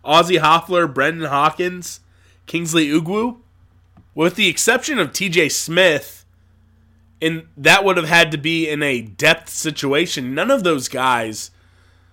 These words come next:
were on anyone's projected two deep coming into twenty twenty-three. And none of those guys were, like, super young guys that we were still hoping for a lot of development wi-,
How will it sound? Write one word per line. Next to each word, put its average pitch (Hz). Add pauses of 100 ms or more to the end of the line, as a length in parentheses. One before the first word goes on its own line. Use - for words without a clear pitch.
(340)
were 160
on 160
anyone's 185
projected 151
two 165
deep 156
coming 151
into 139
twenty 143
twenty-three. 139 (2000)
And 156
none 220
of 285
those 185
guys 156
were, 135
like, 127
super 180
young 151
guys 147
that 147
we 139
were 131
still 147
hoping 156
for 135 (400)
a 143
lot 151
of 131
development 147
wi-, 139